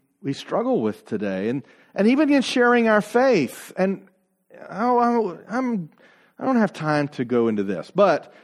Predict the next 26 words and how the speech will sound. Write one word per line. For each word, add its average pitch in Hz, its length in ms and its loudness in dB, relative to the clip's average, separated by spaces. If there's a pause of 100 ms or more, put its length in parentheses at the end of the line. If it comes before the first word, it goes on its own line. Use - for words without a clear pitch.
(1800)
even 285 480 4
when 208 160 6
we 180 100 4
share 226 420 2
it - 120 0
on 143 220 0 (880)
big 254 260 0
political 196 520 0
issues 175 300 -4
that 147 100 0
are 123 100 0
important - 540 -6
to 143 60 -4
Christians, 104 600 -6 (1300)
and 147 160 -2
we 202 140 2
want 170 200 2
to 120 60 -2
impose 175 380 0
it 165 80 2
on 151 160 0
people 123 300 -4
who 123 160 -4
are 123 180 -2
not 120 180 -4
Christians. - 480 -12